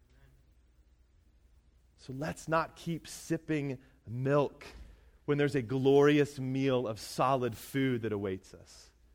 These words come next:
Solid food is for the mature, verse fourteen says.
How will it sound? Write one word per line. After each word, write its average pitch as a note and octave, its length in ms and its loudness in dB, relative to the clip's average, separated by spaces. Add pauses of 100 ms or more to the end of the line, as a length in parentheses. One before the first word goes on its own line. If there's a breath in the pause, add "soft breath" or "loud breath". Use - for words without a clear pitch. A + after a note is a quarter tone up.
(1300)
Solid D#3+ 520 4
food D#3+ 360 0
is B2+ 120 -6
for D3+ 260 2
the C3+ 100 -6
mature, D3 500 0
verse A#2 260 -4
fourteen A2+ 540 -6
says. A2 580 -12